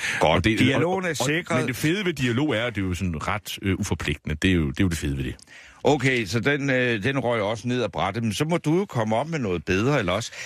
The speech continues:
Speaker 1: Altså, det, <coughs> jeg synes jo også, altså, i de her dage, der sker noget meget, meget, meget, meget, øh, historisk i det dansk-svenske forhold.
Speaker 2: Ja, det må man sige.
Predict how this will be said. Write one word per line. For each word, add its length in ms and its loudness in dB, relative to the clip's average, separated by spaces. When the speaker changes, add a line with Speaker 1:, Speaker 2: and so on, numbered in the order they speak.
Speaker 1:
Altså, 240 2
det, 420 0
<coughs> 460 -4
jeg 160 2
synes 220 2
jo 100 4
også, 180 -2
altså, 260 0
i 100 -2
de 200 2
her 180 4
dage, 360 0
der 60 -2
sker 360 0
noget 280 0
meget, 340 0
meget, 240 2
meget, 280 0
meget, 360 0
øh, 260 2
historisk 800 -2
i 100 0
det 200 0
dansk-svenske 1080 -2
forhold. 520 0
Speaker 2:
Ja, 160 0
det 100 2
må 80 6
man 180 2
sige. 220 -4